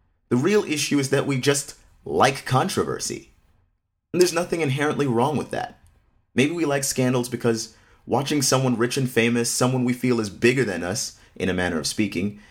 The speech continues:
gets brought down to our size. Maybe our societal sense of Schadenfreude is growing.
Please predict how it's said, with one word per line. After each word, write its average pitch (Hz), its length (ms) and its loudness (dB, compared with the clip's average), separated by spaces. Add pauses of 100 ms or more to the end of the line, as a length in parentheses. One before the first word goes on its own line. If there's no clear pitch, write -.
gets 110 160 2
brought 113 320 2
down 120 240 2
to 120 120 0
our 143 140 2
size. - 540 -4 (640)
Maybe 170 320 0
our 143 100 2
societal 127 540 2
sense 123 300 0
of - 60 -4
Schadenfreude 82 760 -2
is 67 160 -4
growing. 69 440 -6